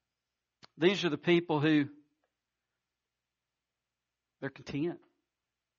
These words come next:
They have what they need. They're not hungry for God.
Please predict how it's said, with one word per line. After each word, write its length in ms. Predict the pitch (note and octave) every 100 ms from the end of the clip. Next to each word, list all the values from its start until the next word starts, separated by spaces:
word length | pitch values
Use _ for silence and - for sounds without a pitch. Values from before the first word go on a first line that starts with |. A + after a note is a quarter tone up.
| _ _ _ _ _ _ _ _ _ _ _ _ -
They 160 | -
have 100 | A#2+
what 140 | C3 C#3+
they 100 | C#3+
need. 360 | C3+ C3+ D#3 - _ _ _ _ _ _ _ _ _ _ _ _ _ _ _
They're 140 | B2
not 120 | D3 -
hungry 360 | C#3 D#3+ B2+
for 160 | A2+ -
God. 100 | -